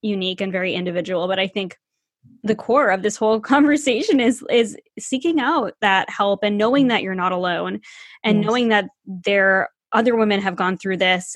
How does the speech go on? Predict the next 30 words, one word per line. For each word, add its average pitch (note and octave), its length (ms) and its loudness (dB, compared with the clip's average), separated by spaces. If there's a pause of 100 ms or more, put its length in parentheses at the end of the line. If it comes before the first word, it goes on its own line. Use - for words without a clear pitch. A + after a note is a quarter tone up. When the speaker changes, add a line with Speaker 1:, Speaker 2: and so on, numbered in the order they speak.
Speaker 1:
and F#3 460 0
there G3+ 180 2
are G3+ 140 2
those F#3 220 -2
resources F3 580 -6
there F#3 320 -2 (400)
for G3+ 260 -2
you, E3 380 -6 (380)
and G#3+ 120 0
that G#3+ 120 0
you G#3 100 -2
deserve F#3+ 340 -4
to - 80 -14
know F3+ 260 -4
<laughs> A#3 200 -8
what C#4+ 140 4
it's C4+ 160 0
gonna D4+ 220 2
be C4 180 0
like, B3+ 420 0
and A#3+ 460 2
that A3 200 0
it's G#3+ 100 -2
Speaker 2:
Deserve G3 120 2
Speaker 1:
gonna A#3+ 160 2
be F3 80 2
Speaker 2:
that. F3 80 0
Speaker 1:
different A3+ 320 -2
for G#3 100 -2
everyone, G3 640 -2